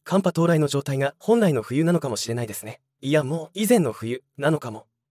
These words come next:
朝食、山菜ご飯。山菜ご飯の素に下味をつけた鶏ももを追加。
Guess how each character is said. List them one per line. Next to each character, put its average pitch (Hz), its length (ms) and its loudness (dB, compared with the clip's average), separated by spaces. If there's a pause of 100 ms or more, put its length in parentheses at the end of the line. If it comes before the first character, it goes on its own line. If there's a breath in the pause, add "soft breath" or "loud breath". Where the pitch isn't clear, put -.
(360)
朝 151 160 2
食、 160 320 -4 (340)
山 170 240 0
菜 208 220 2
ご 202 80 0
飯。 185 180 -4 (340)
山 196 220 2
菜 226 200 2
ご 233 80 4
飯 214 120 2
の 147 140 2 (100)
素 139 80 -2
に 117 80 -2
下 - 220 2
味 190 160 4
を 180 60 4
つ - 100 -8
け 170 80 0
た 131 80 -4
鶏 113 220 -2
も 170 100 2
も 165 80 2
を 143 60 0
追 - 200 -8
加。 - 160 -14